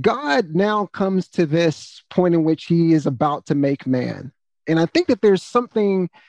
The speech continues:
that a lot of people miss in the scripture, and that he says,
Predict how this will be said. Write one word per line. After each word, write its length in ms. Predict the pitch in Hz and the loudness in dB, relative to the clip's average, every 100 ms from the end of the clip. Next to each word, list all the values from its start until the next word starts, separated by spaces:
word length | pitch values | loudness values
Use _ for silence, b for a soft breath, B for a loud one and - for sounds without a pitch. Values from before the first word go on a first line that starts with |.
| b b | b b
that 100 | 160 | 2
a 20 | |
lot 300 | 156 165 247 | 2 2 2
of 120 | 240 | -2
people 300 | - 208 170 | 0 -2 0
miss 380 | 139 156 180 - | 0 2 0 0
in 140 | 170 147 | 0 0
the 100 | 135 | 0
scripture, 540 | - 277 262 - 180 | -4 -2 -2 2 2
and 160 | 165 160 | 4 2
that 100 | 165 | 2
he 60 | |
says, 360 | 170 190 165 147 | 2 2 2 0